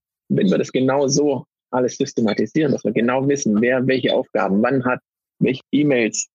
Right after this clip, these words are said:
ähm, geschrieben werden müssen, welche E-Mails zu welchem Zeitpunkt über Kampagnen automatisiert rausgehen. Wenn das alles so dargestellt ist, dann haben wir doch eigentlich auch einen, ja, Done-for-You-Package, ähm, erstellt, welches wir so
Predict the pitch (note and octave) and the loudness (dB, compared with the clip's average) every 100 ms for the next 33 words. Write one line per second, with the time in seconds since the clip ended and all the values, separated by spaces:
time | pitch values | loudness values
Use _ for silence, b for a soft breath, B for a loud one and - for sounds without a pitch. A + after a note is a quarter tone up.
0 | _ _ _ A#2 A2 G#2+ A2+ B2+ - B2+ | _ _ _ 0 2 2 0 0 0 0
1 | A#2+ A2+ A2 A2 G#2+ A2+ - B2 B2 - | 0 0 2 2 0 0 0 0 0 0
2 | A#2+ A#2 B2 B2 C3+ - A2+ G#2+ G#2+ - | -2 -2 -2 -2 -2 -2 0 0 0 0
3 | A#2+ A#2+ C#3 A#2+ G#2+ A#2+ A#2 A2 _ B2 | 0 0 2 2 2 2 0 -2 _ -2
4 | A#2 A2+ C3+ - G2+ F#2 - _ _ _ | 0 2 0 0 -2 -2 -4 _ _ _
5 | _ - D#3+ D3 E3+ - D3 - C#3+ C3+ | _ -2 0 2 0 0 0 0 0 0
6 | - C#3+ - G#2 G#2+ D#3 _ _ _ _ | 0 0 0 0 0 -4 _ _ _ _
7 | _ _ _ _ A#2+ A2 - C#3+ D#3+ E3+ | _ _ _ _ -4 0 0 0 0 0
8 | - A#2 A#2 C#3 C#3+ D3 - A#2+ B2 A2+ | -2 -2 0 0 -2 -2 -2 -2 0 0
9 | A#2 _ _ _ _ _ _ _ - A2 | -4 _ _ _ _ _ _ _ -10 -6
10 | - C#3 E3+ D#3 C3 F3 - - G#2+ D3 | -2 -2 -2 -2 0 0 -2 -4 -2 -2
11 | - - _ _ _ _ - C3 C3 C3 | -2 -4 _ _ _ _ -4 -2 0 0
12 | B2+ - _ _ _ _ _ B2+ - B2+ | -2 -6 _ _ _ _ _ -4 -2 0
13 | C3+ E3+ - C3+ C#3+ C#3+ C#3+ D3 C3+ C3+ | 0 -2 -2 -2 0 0 0 0 0 0
14 | D#3+ | 0